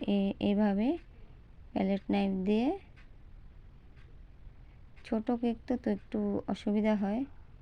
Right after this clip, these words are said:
তো দেখো, আমি এরকম করে করেছি। আর জানো, আমি গুডরিচ কোম্পানির প্রিমিক্স ইউজ করি তো, তো,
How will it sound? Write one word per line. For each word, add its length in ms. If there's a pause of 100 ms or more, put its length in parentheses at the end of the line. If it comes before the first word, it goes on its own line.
(2250)
তো 120
দেখো, 340 (1600)
আমি 140
এরকম 320
করে 200 (100)
করেছি। 420 (2250)
আর 260 (340)
জানো, 260 (120)
আমি 200 (240)
গুডরিচ 480
কোম্পানির 680 (680)
প্রিমিক্স 420
ইউজ 220
করি 260
তো, 180 (680)
তো, 100